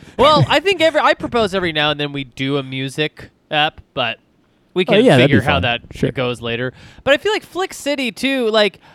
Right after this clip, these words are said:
Speaker 1: like you were saying, you know, we're gonna be kind of deciding who gets to, you know, stay in Flick City and who has to leave Flick City. Um, but I also think, like, we should come up with, like, a negative counter.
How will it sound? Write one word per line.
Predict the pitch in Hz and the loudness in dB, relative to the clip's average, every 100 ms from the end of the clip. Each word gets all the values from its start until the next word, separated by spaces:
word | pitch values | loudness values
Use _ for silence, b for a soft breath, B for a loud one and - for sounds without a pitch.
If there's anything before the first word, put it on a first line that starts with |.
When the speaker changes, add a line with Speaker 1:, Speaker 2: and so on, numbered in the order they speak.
| b b b b | b b b b
Speaker 1:
like | 208 190 | -6 -4
you | 214 | -2
were | 196 | -2
saying, | 233 233 214 | 0 0 0
you | 196 | 0
know, | 180 | 0
we're | 196 | 0
gonna | 254 277 | -2 -2
be | 226 220 185 - | -2 -6 -8 -16
kind | - 220 214 | -4 -2 0
of | 190 147 135 | 0 -2 -8
deciding | 170 - 185 190 185 175 156 | -10 -6 -4 -4 -6 -8 -12
who | 127 202 | -10 -8
gets | 185 190 - | -6 -6 -8
to, | 175 156 139 120 _ _ _ _ _ | -4 -2 -2 -6 _ _ _ _ _
you | 151 | -12
know, | 139 120 | -12 -12
stay | - - 165 156 160 156 | -18 -8 -2 2 4 2
in | 151 | 0
Flick | - 151 143 | -4 -6 -6
City | - 156 143 135 135 - _ _ _ | -6 -4 -2 -2 -4 -8 _ _ _
and | - 127 | -12 -6
who | 156 | -2
has | 156 151 - | -2 -4 -8
to | 120 | -16
leave | 123 160 180 135 - | -12 -10 -8 -8 -12
Flick | - 120 - | -16 -16 -14
City. | - 113 107 107 - B B B B B | -10 -10 -10 -12 -16 B B B B B
Um, | 135 135 131 131 | -4 -4 -4 -4
but | 196 190 | 0 2
I | 196 | 2
also | 240 254 220 | 2 0 -2
think, | 214 208 - | 0 -2 -2
like, | 185 170 - - | 0 0 -2 -10
we | 165 180 | -8 -6
should | - 180 135 | -4 -6 -6
come | - 180 | -8 -6
up | 165 165 | -6 -6
with, | 160 | -6
like, | 156 | -6
a | 135 | -8
negative | 131 156 170 147 139 127 113 | -6 -2 -2 -2 -2 -4 -4
counter. | - 160 165 170 - 127 117 | -8 -6 -6 -6 -8 -8 -6